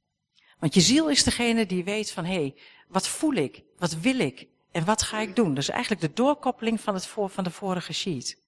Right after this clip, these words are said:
En dat betekent dat zoals jij hier zit, ook jij heel bewust mag zijn van, "Hé, ik ben dus in geestelijke strijd. Ik weet dat ik meer dan overwinnaar ben met Christus.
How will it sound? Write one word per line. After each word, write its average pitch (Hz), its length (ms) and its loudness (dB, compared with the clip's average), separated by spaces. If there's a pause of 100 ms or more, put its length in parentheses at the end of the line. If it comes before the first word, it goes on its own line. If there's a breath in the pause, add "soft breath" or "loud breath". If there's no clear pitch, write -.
(720 soft breath)
En - 80 -6
dat 220 120 2
betekent 285 380 -2
dat 190 140 -2
zoals - 360 -2
jij 247 180 2
hier 220 200 2
zit, 247 440 -4 (540 soft breath)
ook - 180 -8
jij 220 200 -2
heel 240 300 2
bewust 202 460 0
mag 165 160 -6
zijn 151 220 -2
van, - 140 -8
"Hé, 175 260 -2 (280 soft breath)
ik 214 180 -4
ben 285 220 2
dus 156 240 -2
in 240 180 -4
geestelijke - 520 -6
strijd. - 540 -4 (880)
Ik 135 140 -8
weet 226 180 2
dat 285 100 -2
ik 180 80 2
meer 269 300 6
dan 262 160 4
overwinnaar 202 540 0
ben 170 160 0
met 156 180 -2
Christus. - 580 -4